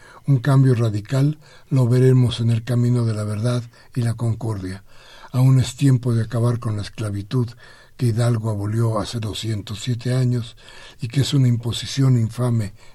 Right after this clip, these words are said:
e irracional del capitalismo egoísta y pestilente que afecta al mundo. Nos dice Quetzalcóatl Bisuet de Coyoacán: "¿Cómo está, don Quetzalcóatl?".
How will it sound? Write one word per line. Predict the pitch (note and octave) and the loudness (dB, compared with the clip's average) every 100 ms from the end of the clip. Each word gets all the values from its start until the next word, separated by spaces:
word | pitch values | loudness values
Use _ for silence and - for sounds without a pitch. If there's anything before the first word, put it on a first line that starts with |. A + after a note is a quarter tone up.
| - | -6
e | |
irracional | A#2 A2 G2+ - G#2+ A#2+ A#2 G#2+ - - - | -4 -2 -4 -6 -4 -2 -2 -6 -14 -20 -10
del | A2 A2+ | -6 -6
capitalismo | - G#2 G2+ - G#2+ A#2 G2+ G#2+ F#2 - - - | -6 -8 -8 -6 -2 -2 -2 -4 -6 -14 -20 -12
egoísta | A2 G#2 A2+ A2+ - - G2+ | -8 -6 -4 -4 -4 -6 -8
y | |
pestilente | F2+ - - - G#2+ A2+ G2+ - F2+ - - - - | -6 -6 -8 -6 -6 -4 -6 -8 -14 -14 -20 -20 -10
que | A2+ | -8
afecta | - A2+ - G2+ | -4 -6 -6 -6
al | F2 | -4
mundo. | E2+ E2 D2+ C#2 - - - - - - - - - - - - - - - - - | -4 -4 -6 -8 -14 -18 -18 -14 -16 -16 -20 -20 -20 -20 -20 -20 -20 -20 -20 -20 2
Nos | E3 D#3+ E3 | 8 10 10
dice | F#3 F#3 | 10 6
Quetzalcóatl | - - C3+ G#2+ C#3+ C3+ | 4 0 0 2 2 4
Bisuet | A#2 A#2+ D3+ D3 C#3 | 2 0 4 4 4
de | C3+ | 4
Coyoacán: | B2+ A#2+ A#2 C3+ C3+ | 4 2 2 2 2
"¿Cómo | B2 C3+ | 4 4
está, | A#2+ C#3 | 2 2
don | B2+ B2 | 0 0
Quetzalcóatl?". | B2 - A#2+ A2 C#3 C3+ C3+ | -2 -4 -4 -2 0 0 -2